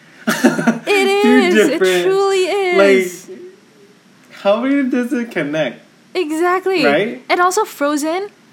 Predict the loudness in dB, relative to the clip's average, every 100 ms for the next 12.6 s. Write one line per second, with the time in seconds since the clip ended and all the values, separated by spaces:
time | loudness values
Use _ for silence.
0 | _ -6 -4 -2 0 2 0 -4 -2 -2
1 | 0 -2 0 2 2 -2 -6 -4 -6 -4
2 | -8 -8 -6 -6 -6 -8 -12 -12 -4 -2
3 | 0 -2 -6 -16 _ _ -8 -8 _ -4
4 | -2 -2 -2 -4 -8 -6 -6 -4 -4 -4
5 | -2 -2 -2 -4 -6 -8 -12 _ _ _
6 | _ _ _ _ _ _ _ _ -12 -2
7 | 0 0 0 -2 -4 _ _ _ _ -4
8 | -2 -4 -4 -4 -4 -6 _ _ -10 -4
9 | -2 -4 -6 -4 -2 0 0 -2 -2 -2
10 | -2 -2 -2 -2 -2 -4 -8 -20 _ _
11 | -4 -2 -2 0 -2 -4 -6 -8 -4 -2
12 | -2 -2 -4 -4 -4 -6